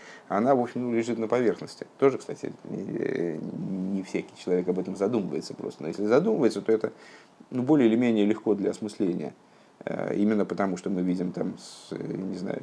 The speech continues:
мертвое животное, живое животное, мер-, там, мертвый человек, не дай бог, живой человек. Вот мы как-то, как-то нам это ближе.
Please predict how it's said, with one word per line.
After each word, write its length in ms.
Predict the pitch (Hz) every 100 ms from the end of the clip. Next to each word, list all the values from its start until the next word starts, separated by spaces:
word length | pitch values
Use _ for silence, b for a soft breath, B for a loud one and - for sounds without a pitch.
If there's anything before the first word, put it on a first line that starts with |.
| -
мертвое 340 | 113 123 107
животное, 380 | 104 101 92 92
живое 320 | 92 95 -
животное, 480 | - - - - - - -
мер-, 280 | - 104 92 92 -
там, 160 | 85 80 98
мертвый 260 | 107 110
человек, 300 | - 101 -
не 80 | -
дай 140 | 98
бог, 180 | 85 87 - B B B B -
живой 340 | 92 95 92
человек. 440 | 90 - 87 - -
Вот 160 | -
мы 160 | 98 98 -
как-то, 280 | - - - - B B B
как-то 220 | 104 104
нам 140 | 110 107
это 140 | 107
ближе. 440 | 117 113 95 92